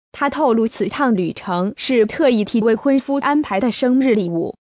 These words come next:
一开始对于订机票及酒店一事感到自满，但我刚刚发现要出席的公开活动，原来是在周六而不是星期日。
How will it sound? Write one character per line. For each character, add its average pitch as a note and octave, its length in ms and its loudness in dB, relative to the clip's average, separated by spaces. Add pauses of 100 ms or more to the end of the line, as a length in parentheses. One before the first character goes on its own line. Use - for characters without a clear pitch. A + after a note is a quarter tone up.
(180)
一 C#4 140 0
开 D#4 260 0
始 G3+ 340 -2
对 A#3 200 2
于 G3 180 4
订 G#3+ 180 2
机 B3 200 0
票 B3 340 -2
及 G#3+ 260 -2
酒 G3 260 -2
店 G#3+ 300 0
一 G3 120 0
事 G#3 260 0
感 G3+ 220 0
到 G#3+ 140 0
自 F4 260 0
满， A3 240 0 (300)
但 F4+ 220 2
我 G#3+ 240 4
刚 D4 200 0
刚 D#4+ 200 0
发 F4 180 2
现 E4 240 2
要 B3 180 4
出 D4+ 140 0
席 B3+ 180 -2
的 G#3 120 0
公 A3 160 2
开 A3 180 0
活 E3+ 220 -2
动， F#3 260 -2 (260)
原 C4 200 4
来 C#4+ 260 4
是 D#4+ 240 2
在 A#3+ 260 2
周 D#4+ 180 2
六 D#4+ 340 4
而 G#3+ 260 2
不 D#4 160 2
是 E4+ 160 0
星 D4 340 0
期 D#4+ 200 4
日。 B3+ 340 2